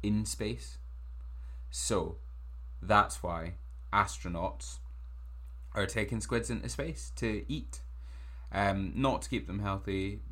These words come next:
but they do stay better. They stay better. They, they work better. Uh, they work better? No. They, they, they, they keep crispy. And, uh, if you can take lemons to space, you can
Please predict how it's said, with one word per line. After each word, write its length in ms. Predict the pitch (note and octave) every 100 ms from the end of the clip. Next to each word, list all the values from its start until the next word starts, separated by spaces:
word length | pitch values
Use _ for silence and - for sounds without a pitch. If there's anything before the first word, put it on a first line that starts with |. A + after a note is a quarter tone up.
| -
but 160 | G#2+
they 140 | G2 G#2
do 260 | G#2+ G#2
stay 520 | G2 - - G2+ F#2+ F#2
better. 560 | - F2+ - E2 F2+ - - - - -
They 100 | G2+
stay 380 | - - G#2+
better. 440 | G#2 G#2 G2+ A#2+ A#2+ - - - - - -
They, 320 | G2+ F#2+ F#2 - F#2+
they 200 | G2+ G2
work 480 | F2+ F#2+ F#2+ - -
better. 400 | E2 A1 D2+ - - - - - - - -
Uh, 160 | F#2+
they 140 | F2+ F#2+
work 300 | G2+ B2 -
better? 360 | F#3 - F3 F3 -
No. 280 | - G2+ E2 - - - -
They, 260 | G#2 G#2 F#2 - -
they, 300 | A2+ A2 G#2 G#2
they, 260 | A2 G#2 -
they 140 | G#2 G2+
keep 400 | - B2+ - -
crispy. 580 | - G#2+ - F#2+ D#2+ - - - - - - -
And, 480 | F2+ F2+ F2 E2+ - - - - - - - -
uh, 300 | F2 F2 E2+ -
if 240 | F#2 -
you 60 | F2+
can 180 | G2+ F#2+
take 240 | G#2+ F2
lemons 600 | F#2 F2+ F#2 F2 E2 -
to 100 | -
space, 500 | - - D#2+ D#2 -
you 80 | E2
can 440 | - E2 D#2+ E2